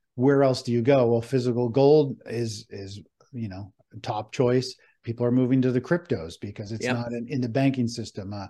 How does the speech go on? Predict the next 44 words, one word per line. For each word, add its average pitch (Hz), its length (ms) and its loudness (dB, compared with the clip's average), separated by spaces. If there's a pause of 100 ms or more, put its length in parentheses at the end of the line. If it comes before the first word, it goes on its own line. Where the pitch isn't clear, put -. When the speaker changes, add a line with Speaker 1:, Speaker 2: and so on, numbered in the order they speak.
(520)
Speaker 1:
uh, 95 200 -14
so, 110 460 -6 (380)
uh, 98 300 -12
it's 120 300 -10
definitely 165 600 0 (180)
news 143 420 6
driven 127 400 4
by 117 200 2
this 117 180 -2
whole 127 160 2
bank 120 380 -2
event, 117 460 -2
I 117 80 -12
think. 104 360 -10 (400)
And 127 140 -4
the 135 60 0
question 135 360 0
is, 117 240 -2 (540)
is 147 220 0
it 170 60 -2
gonna 160 160 2
get 151 180 2
traction 143 420 0
and 135 100 4
just 123 220 2
keep 143 320 -2
on 139 180 6
running 127 260 4
higher, 131 440 0
or 117 340 -6
are 117 140 0
we 117 100 0
gonna 113 280 -2 (340)
see - 260 -4
this 139 260 4
news 127 340 4
kind 120 160 -4
of - 140 -10
fizzle 139 320 2
out 127 160 4
a 127 60 2
bit 120 220 2
and 113 120 -2
people, 113 420 -6